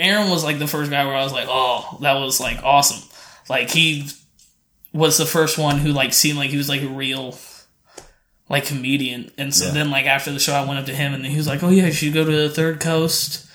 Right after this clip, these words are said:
Speaker 1: after this." And I <laughs> couldn't, 'cause I had to be home by ten.
Speaker 2: Yeah.
Speaker 1: <laughs> So,
Speaker 2: Yeah, right.
Speaker 1: so, uh,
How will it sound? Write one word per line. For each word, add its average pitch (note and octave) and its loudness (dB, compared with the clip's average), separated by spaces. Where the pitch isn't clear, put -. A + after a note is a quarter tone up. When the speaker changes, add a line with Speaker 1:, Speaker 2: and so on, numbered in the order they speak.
Speaker 1:
after D#3 0
this." C#3 -2
And D3+ 2
I C#3+ -2
<laughs> - -8
couldn't, - 2
'cause G3 -2
I D3 2
had E3 0
to E3 -2
be D3 -2
home D#3+ -4
by C3+ -2
ten. D#3+ -2
Speaker 2:
Yeah. G#3+ -2
Speaker 1:
<laughs> G#3 0
So, - 2
Speaker 2:
Yeah, A#4+ 4
right. G2+ 2
Speaker 1:
so, F3+ 4
uh, D3+ 2